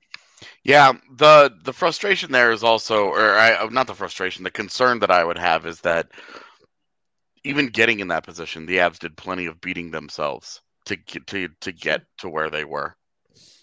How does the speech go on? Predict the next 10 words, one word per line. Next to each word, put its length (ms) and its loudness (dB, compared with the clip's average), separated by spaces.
You 120 -12
know, 80 -6
you're 220 -14
just 140 -14
handing 420 -8
away 260 -6
breakaways 600 -12
to 100 -20
teams, 400 -18
and 240 -20